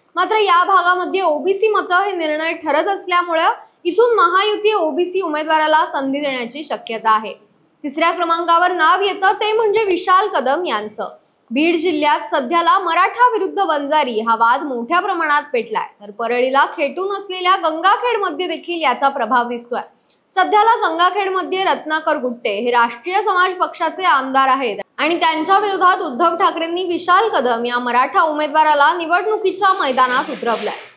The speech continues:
आता जसा बीडमध्ये मराठा विरुद्ध वंजारी या वादातून लोकसभेला मराठा उमेदवार निवडून आला, तसं विधानसभेला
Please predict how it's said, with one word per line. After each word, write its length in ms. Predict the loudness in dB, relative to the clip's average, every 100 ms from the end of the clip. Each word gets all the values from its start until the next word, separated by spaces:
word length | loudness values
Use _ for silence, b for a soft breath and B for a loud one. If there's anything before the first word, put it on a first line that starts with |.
| _ -2
आता 200 | 2 2
जसा 280 | 2 2 2 2
बीडमध्ये 540 | 2 0 0 -2 -2
मराठा 500 | 0 2 2 2 0 2
विरुद्ध 280 | 0 0 0
वंजारी 580 | 0 -2 0 0 2 2
या 120 | 2
वादातून 520 | 4 2 0 -2 -4 2
लोकसभेला 680 | 2 2 0 0 2 4
मराठा 440 | 4 2 2 2 2
उमेदवार 400 | 2 -2 0 0
निवडून 380 | 0 -4 -4 -2
आला, 260 | 2 4 4 0
तसं 240 | -10 -8
विधानसभेला 760 | -6 0 0 2 -2 0 2 2